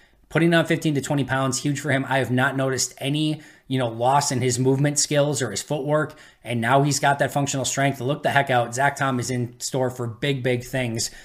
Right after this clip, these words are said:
based on his body of work so far with some additional muscle added on.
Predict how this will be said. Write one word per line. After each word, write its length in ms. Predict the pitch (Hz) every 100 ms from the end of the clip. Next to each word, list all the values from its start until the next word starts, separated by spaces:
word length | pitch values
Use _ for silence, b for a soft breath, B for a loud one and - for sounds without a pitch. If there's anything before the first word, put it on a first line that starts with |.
| B
based 260 | 135 131 135
on 80 | 123
his 160 | 131
body 300 | 110 127 131
of 80 | 123
work 180 | 127 123
so 160 | 170
far 260 | - 131 131
with 120 | 120
some 160 | - 117
additional 380 | 117 127 131 120
muscle 360 | 120 131 135
added 240 | 135 131 127
on. 320 | 139 143